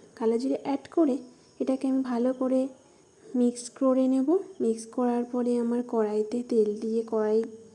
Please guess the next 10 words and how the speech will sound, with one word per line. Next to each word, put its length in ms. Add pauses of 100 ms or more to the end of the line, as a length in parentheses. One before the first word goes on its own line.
(240)
তেলটা 440
গরম 420
হয়ে 260
গেছে। 320 (580)
এবার 340
আমি 240 (420)
বড়িগুলো 680 (440)
দিয়ে 300
দিলাম। 320 (2000)
বড়ি, 280